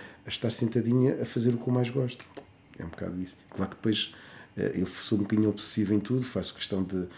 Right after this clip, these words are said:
de, de, mesmo que eu não tenha que escrever, tirar notas de cada filme, e vejo uma média de trezentos e tal filmes por ano.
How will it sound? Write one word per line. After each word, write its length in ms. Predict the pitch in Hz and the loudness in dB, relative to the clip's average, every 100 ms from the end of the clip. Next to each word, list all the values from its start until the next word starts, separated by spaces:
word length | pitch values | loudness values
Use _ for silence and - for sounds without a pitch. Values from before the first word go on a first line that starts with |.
| - - - | -18 -20 -8
de, 160 | 90 | -2
de, 480 | 87 90 90 90 85 | 0 2 2 2 2
mesmo 240 | 95 95 98 | 2 2 0
que 80 | |
eu 20 | 98 | 0
não 80 | |
tenha 140 | 92 98 | 2 0
que 80 | - | 0
escrever, 440 | 101 92 98 90 - - | 0 2 2 0 -6 -12
tirar 280 | - 104 95 | -2 2 2
notas 240 | 92 92 95 | 0 -2 -6
de 120 | - | -4
cada 200 | 104 90 | -2 -2
filme, 440 | - - 123 120 113 - - | -4 0 0 0 -6 -16 -14
e 280 | - 78 80 - - | -8 -6 -6 -8 -10
vejo 440 | 82 85 80 - 95 | -8 -4 -4 -4 -4
uma 100 | 85 | -2
média 300 | 82 80 76 | -2 -4 -6
de 60 | |
trezentos 440 | - - 82 87 - | -6 -6 -4 -4 -4
e 60 | |
tal 160 | - 85 | -6 -8
filmes 200 | - - | -8 -10
por 180 | - 95 | -4 -4
ano. 160 | 101 | -4